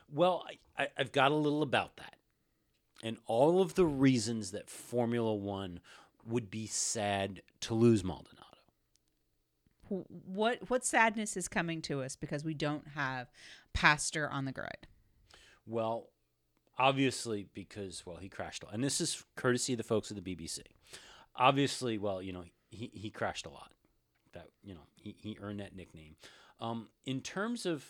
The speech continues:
Speaker 1: punishment totals, according to the Maldonado Penalty Counter website,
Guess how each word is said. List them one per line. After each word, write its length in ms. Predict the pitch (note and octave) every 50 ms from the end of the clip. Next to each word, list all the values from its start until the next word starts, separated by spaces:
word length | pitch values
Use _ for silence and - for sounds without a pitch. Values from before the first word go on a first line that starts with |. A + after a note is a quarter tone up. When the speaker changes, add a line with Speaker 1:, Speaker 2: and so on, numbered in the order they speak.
| - - _ _ _ _ _ _ _ _ _ _ -
Speaker 1:
punishment 480 | - C3 C3 B2+ A#2+ - - A2+ G#2
totals, 440 | - - G#2+ G2 F2 - - - - -
according 460 | - F#2+ - - B2+ C3 D3 D#3 F3 E3+
to 480 | - - - D3+ C3 B2+ B2 A#2+ A2+ - - - - - - -
the 240 | G#2 G#2+ A#2+ C3 C3 B2
Maldonado 720 | A2+ A#2 C3 C#3 D#3+ F#3 G3 F#3+ F3+ E3+ D#3+ D#3+ D3+ D3+
Penalty 440 | - - - E3 E3 F3+ F3+ - D#3+
Counter 400 | C#3 - - D3 C3+ C3+ C3+ B2+
website, 580 | A#2 G#2+ A2 C3+ C3+ A2+ - - - F2 -